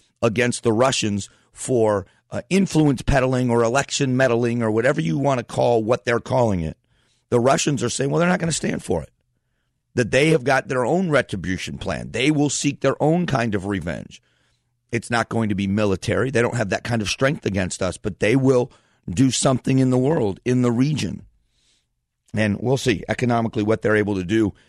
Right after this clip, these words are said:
And last headline, Dylan Roof, who was the, the kid that, and I say kid, the young man who shot up a church in South Carolina that walked into a Bible study, sat down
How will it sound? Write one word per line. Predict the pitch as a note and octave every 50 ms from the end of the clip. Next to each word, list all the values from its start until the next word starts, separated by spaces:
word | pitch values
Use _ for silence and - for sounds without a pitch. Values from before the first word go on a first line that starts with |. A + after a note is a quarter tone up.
| _ _ _ -
And | C#3 A#2+ A#2 A2 - - -
last | - B2+ C3+ D3+ E3+ D#3 - -
headline, | - D3 B2+ G#2+ A#2+ A#2 A2+ G#2 G#2
Dylan | F#2+ D#3+ F3 E3+ D#3+ C#3
Roof, | C3 B2 A2+ G2 E2+ -
who | - C3
was | B2 A#2 A#2+ G#2+ -
the, | A#2+ A#2 G#2 G2+ - - _ _ _ _ -
the | G#2+ G#2+
kid | - - E3 E3+ D#3 D3 B2 - - -
that, | G#2+ G#2 B2 B2 A#2 - -
and | A2+ A#2+
I | B2
say | A#2 - - A#2 G#2
kid, | - - - G#2+ F#2 F2 E2
the | G#2+ G#2+
young | A#2+ C3+ C#3 D3 C3 B2
man | A#2+ A#2 A2 G#2+ G#2 G2+ - _ _ _ _ _ _ _ _ _ _ -
who | B2+ B2
shot | G#2+ - - D#3 C#3+ C#3+
up | C#3+ - -
a | A#2+
church | - - C3 B2+ B2 -
in | - A2 G2+
South | - A2+ A2 G#2+ -
Carolina | - A#2+ A2 G#2 G#2 G#2+ G2+ G2
that | F#2 F2+
walked | - G2+ A#2+ C3+ - - - C#3
into | C3+ C3 B2+ A#2+
a | G#2
Bible | F#2 G#2+ A2 A2 G#2 G#2
study, | - - G#2+ G2+ G2 F#2+
sat | F2 - - C3 C3 D3 -
down | B2 C3 B2+ A#2 A#2 A2+ G#2+